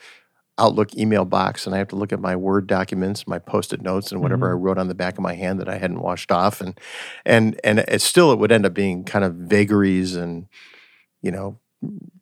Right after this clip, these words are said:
Speaker 1: you know, write things that, uh, that people wanted to hear, or maybe just the things I remembered that were most recent.
Speaker 2: Mm-hmm.
Speaker 1: Um, so as a manager, I think a lot of us experience that. I've talked to a lot of managers, and they say, "Yep, that's what we do."
Speaker 2: Same here.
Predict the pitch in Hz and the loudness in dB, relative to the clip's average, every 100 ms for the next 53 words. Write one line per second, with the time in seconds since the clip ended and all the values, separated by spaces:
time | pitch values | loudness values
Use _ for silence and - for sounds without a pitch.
0 | _ 247 208 - 110 101 107 - 98 95 | _ -16 -12 -10 0 4 4 4 2 2
1 | 95 92 - 92 87 87 - - - _ | 0 0 2 0 0 -2 -10 -20 -20 _
2 | - 98 101 - 104 92 107 117 107 107 | 0 0 2 2 4 6 6 6 4 6
3 | 117 175 202 143 123 131 143 147 135 131 | 8 8 10 8 6 4 4 4 2 0
4 | 139 147 131 123 120 120 120 117 113 107 | 2 2 4 6 6 4 2 2 2 2
5 | 107 104 - 117 - - - 165 123 127 | 2 0 0 -2 -2 -6 -4 -4 -2 -4
6 | 120 - 104 107 117 - 127 113 131 196 | -6 -6 0 0 0 4 4 6 8 8
7 | 170 110 104 117 101 101 101 101 92 - | 6 6 6 6 4 4 4 4 0 -6
8 | 95 - 98 92 85 90 90 92 - 92 | -8 -2 0 0 0 -4 -2 -4 -4 -4
9 | - 98 92 90 90 87 90 90 87 90 | -4 -6 -6 -6 -6 -4 -4 -4 -6 -8
10 | 87 90 90 120 _ _ _ _ _ - | -6 -8 -6 -8 _ _ _ _ _ -6
11 | - - - 135 139 190 170 151 - 139 | -4 -4 -2 2 6 6 4 2 -2 -4
12 | 143 202 196 | -2 -2 -6